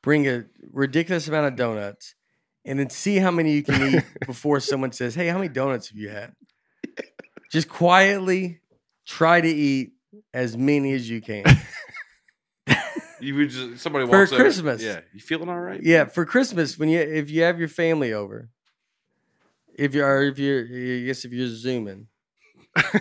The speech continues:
Speaker 1: if you're willing to do this, you probably already had covid, so <laughs> I wouldn't even worry about it.
Speaker 2: <laughs>
Speaker 1: Uh,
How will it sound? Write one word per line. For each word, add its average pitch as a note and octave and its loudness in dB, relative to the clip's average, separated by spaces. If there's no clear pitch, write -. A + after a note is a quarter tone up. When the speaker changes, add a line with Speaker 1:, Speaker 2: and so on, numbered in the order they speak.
Speaker 1:
if E3+ -6
you're D#3 4
willing G#3+ 6
to D3+ 2
do D3 2
this, C3 -2
you B2 -8
probably B2+ 2
already A2 -2
had G#2 -6
covid, G#2 -10
so C#3 4
<laughs> - -8
I D#3+ 4
wouldn't D#3 2
even B2 -6
worry B2 0
about A2+ -6
it. F#3 4
Speaker 2:
<laughs> - -20
Speaker 1:
Uh, B2+ 4